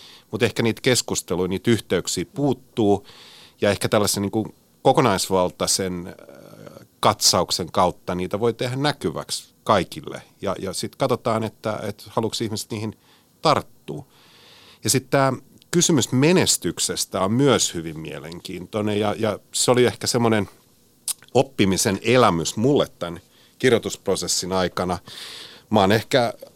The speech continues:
aina itekin ajatellut niin, että se menestys on sitä, että, että päästään arvokisoihin ja otetaan siellä mitaleja, jo-,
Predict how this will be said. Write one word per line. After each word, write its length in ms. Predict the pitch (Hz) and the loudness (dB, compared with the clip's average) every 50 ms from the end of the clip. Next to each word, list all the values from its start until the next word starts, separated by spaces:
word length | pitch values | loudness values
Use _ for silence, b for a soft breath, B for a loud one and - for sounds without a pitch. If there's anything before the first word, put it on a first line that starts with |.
| _ _ - | _ _ 2
aina 200 | 127 131 127 135 | 4 6 6 6
itekin 380 | 139 139 131 123 - - 120 113 | 4 4 2 0 0 2 2 4
ajatellut 400 | 110 101 - 113 104 110 110 107 | 4 2 2 0 0 2 2 2
niin, 200 | 110 107 107 107 | 0 0 0 0
että 140 | 101 - | -2 -2
se 60 | - 110 | -2 0
menestys 480 | 120 120 113 104 - - 95 - - | 2 2 0 0 -2 -4 -4 -2 2
on 160 | 156 139 110 | 2 2 2
sitä, 420 | - - 117 110 - - 104 90 87 | 2 0 0 -2 -2 -2 -2 -2 -2
että, 340 | 87 - - - 92 - 64 - | -6 -8 -8 -8 -8 -8 -8 -12
että 260 | 104 101 - - - - _ _ _ _ _ _ _ _ _ - | -14 -14 -14 -16 -20 -20 _ _ _ _ _ _ _ _ _ -2
päästään 400 | - 110 - - - - 104 101 | 0 0 0 0 0 0 0 2
arvokisoihin 1040 | 104 107 104 95 87 82 - - 90 - - 104 98 95 92 87 87 98 90 92 92 | 2 0 0 0 -2 -6 -8 -8 -6 -4 -2 -2 -2 -2 -4 -6 -8 -10 -10 -8 -10
ja 240 | 95 95 95 95 90 | -10 -10 -12 -12 -12
otetaan 440 | 92 101 98 107 98 - 107 98 92 | -12 -12 -12 -12 -10 -6 -6 -4 -2
siellä 260 | - - 101 95 95 | -2 -2 -2 -2 -2
mitaleja, 480 | 95 95 95 - - 101 90 90 92 90 | -2 -4 -4 -2 -2 -2 -2 0 -2 -2
jo-, 200 | 92 95 90 | -4 -4 -6